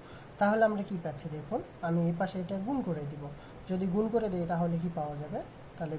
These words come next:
ভিসিসি মাইনাস আইসি আরসি plus মাইনাসে minus IB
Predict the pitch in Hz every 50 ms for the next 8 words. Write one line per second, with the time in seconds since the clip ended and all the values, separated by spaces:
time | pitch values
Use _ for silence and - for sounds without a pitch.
0 | 147 151 180 202 202 - - - 175 165 160 170 - - - - - - - -
1 | - 180 151 143 - - - - - - - - 175 151 147 143 143 143 151 180
2 | - 165 - - - - - - - - - - 156 160 170 175 - - - 175
3 | 160 170 226 - - - - - - - - 156 156 151 147 - - - - 165
4 | 226 294 - - - - - - - - - - - - 165 160 165 - 165 156
5 | 160 156 - 170 160 151 151 147 147 147 156 185 233 240 - - - - - 185
6 | 170 175 170 160 160 156 160